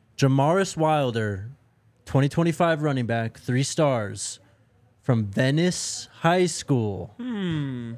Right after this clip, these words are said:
Speaker 1: Why does that sound familiar?
Speaker 2: It does sound familiar. Does it have anything to do with a C, an L, and a three?
Speaker 1: Yeah, just maybe. Um, he's committed. He's gonna be a Buff, man.
Speaker 2: So,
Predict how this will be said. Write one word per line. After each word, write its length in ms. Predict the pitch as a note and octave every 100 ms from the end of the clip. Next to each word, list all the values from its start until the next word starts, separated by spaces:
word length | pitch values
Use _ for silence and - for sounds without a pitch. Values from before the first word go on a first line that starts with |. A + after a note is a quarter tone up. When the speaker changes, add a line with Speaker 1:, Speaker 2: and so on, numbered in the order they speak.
| -
Speaker 1:
Why 120 | C3+ E3+
does 100 | E3+
that 160 | E3+
sound 260 | - B2 A2+
familiar? 440 | A2 G2+ G2 D#3+
Speaker 2:
It 180 | F3+ C3+
does 320 | D3+ F3 G3
sound 340 | - B2 A#2+ A#2
familiar. 540 | A#2+ A2+ G#2+ G#2 G#2
Does 140 | G#2+ C3
it 140 | A#2+
have 200 | C3 D3
anything 280 | D3+ D#3 D#3
to 80 | C#3
do 140 | C#3+
with 140 | D3 C3
a 60 |
C, 360 | - - E3 D3+
an 120 | C3
L, 240 | C3+ D3 D3
and 120 | C3
a 60 |
three? 400 | - - C3 E3+
Speaker 1:
Yeah, 460 | G#3+ B2+ D#3+ F#3+ G3
just 220 | E3+ E3+
maybe. 640 | F3 F3 D#3+ D3 B2 F#2+ G2 - _ _ _
Um, 420 | A#2 A#2 A#2 A#2 A2+
he's 200 | D#3+ -
committed. 420 | F3 E3+ B2 G2
He's 180 | B2+ B2+
gonna 200 | D#3 D3+
be 120 | D#3+
a 40 |
Buff, 380 | C3 C#3 C#3 -
man. 260 | G2+ G2+ G#2 - _ _ _ _ _ _ _ _ _ _
Speaker 2:
So, 460 | - F#3 E3+ F#2+